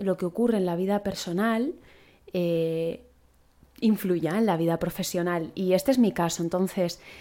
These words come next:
en este episodio voy a compartirte eso que de verdad creo que pocas personas saben, eh, familiares, amigos, eh, mi pareja, obviamente, y mis clientes de coaching experimental saben, pero no he compartido públicamente. Y quiero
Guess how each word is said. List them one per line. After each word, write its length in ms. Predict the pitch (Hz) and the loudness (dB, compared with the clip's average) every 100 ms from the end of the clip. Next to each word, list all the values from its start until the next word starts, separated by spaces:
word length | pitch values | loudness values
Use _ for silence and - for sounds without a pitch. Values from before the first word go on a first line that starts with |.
| - - | -12 0
en 140 | 196 | 2
este 200 | 190 285 | 4 2
episodio 640 | 262 226 247 240 226 226 | 0 2 4 4 4 0
voy 200 | 202 185 | 0 -2
a 80 | 202 | 0
compartirte 800 | 233 208 190 190 190 - 208 185 | 0 0 -2 -2 -6 -4 -2 -2
eso 260 | 185 214 | -2 -6
que 340 | 202 185 170 170 | -4 -2 -2 0
de 100 | 175 | 0
verdad 220 | 175 196 | 0 0
creo 180 | 202 202 | 0 0
que 140 | 202 | 0
pocas 420 | 175 - 190 220 214 | -4 -2 0 0 -2
personas 440 | 185 - 185 175 | -4 -2 -2 -4
saben, 480 | - 165 180 262 311 - - - - - - | -6 -6 0 0 0 -4 -20 -20 -20 -20 -8
eh, 260 | 175 165 160 | -6 -6 -6
familiares, 640 | 180 180 175 185 196 - | -2 2 4 4 2 0
amigos, 580 | 175 190 190 185 - - | -2 2 2 0 -2 -12
eh, 140 | 185 170 | -6 -2
mi 120 | 175 | -2
pareja, 460 | 156 165 175 214 | -2 -6 -6 -2
obviamente, 600 | 208 180 175 180 196 285 285 | 0 0 0 0 -2 -4 -4
y 300 | 208 185 175 | -4 -2 0
mis 240 | 175 202 - | 2 2 0
clientes 460 | 175 165 170 202 | 2 2 4 2
de 100 | 190 | 0
coaching 320 | 175 175 - | 0 0 0
experimental 680 | 180 - 180 170 165 165 165 | -2 -2 -6 -2 -2 -2 -4
saben, 460 | - 165 175 220 - - - _ _ | -6 -8 -4 -4 -8 -20 -20 _ _
pero 380 | 185 185 202 - | 4 6 4 2
no 300 | 196 190 190 | 2 4 4
he 60 | 185 | 4
compartido 640 | 190 170 170 - 175 202 | 2 0 -2 -2 -2 -2
públicamente. 720 | 190 175 175 165 170 175 240 294 _ _ _ _ _ _ _ _ - - | -4 -4 -4 -4 -2 -2 -6 -10 _ _ _ _ _ _ _ _ -20 -4
Y 160 | 220 | -2
quiero 520 | 208 - 226 240 285 | -2 2 4 4 2